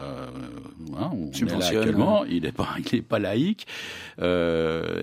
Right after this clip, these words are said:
Speaker 1: et donc il subventionne, euh, certaines, certaines églises. Euh,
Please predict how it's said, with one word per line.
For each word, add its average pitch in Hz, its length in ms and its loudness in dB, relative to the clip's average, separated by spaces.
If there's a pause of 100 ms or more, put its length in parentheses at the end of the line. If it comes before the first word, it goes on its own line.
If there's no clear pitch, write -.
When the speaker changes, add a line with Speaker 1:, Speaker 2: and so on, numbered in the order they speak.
Speaker 1:
et 92 640 4
donc 78 220 -2
il 76 60 -4
subventionne, 80 640 0
euh, 71 200 -4
certaines, 71 680 -6
certaines 71 440 -6
églises. 117 540 -2 (840)
Euh, 82 600 -2